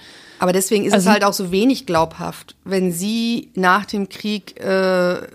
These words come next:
Speaker 1: erklärt, dass sie von so diesen, also von bestimmten Sachen nichts gewusst hat. Oder wenn man das postulieren würde, dass sie es nicht gewusst hat.
Speaker 2: Mhm.
Speaker 1: Also wir wissen, dass, äh,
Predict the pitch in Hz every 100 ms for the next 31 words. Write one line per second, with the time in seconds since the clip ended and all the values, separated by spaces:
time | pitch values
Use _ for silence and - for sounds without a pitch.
0 | - - - - - _ _ 180 175 180
1 | 180 190 185 185 185 190 185 180 180 180
2 | - - 170 175 185 180 180 175 196 185
3 | 185 180 190 - 196 180 - - 170 233
4 | - 170 156 - _ _ - - - 196
5 | 180 180 - _ _ - - - 180 185
6 | 180 170 175 - 190 - 185 240 226 175
7 | 170 165 160 151 160 - 170 170 196 170
8 | 165 170 170 170 185 185 196 185 180 -
9 | 185 185 180 -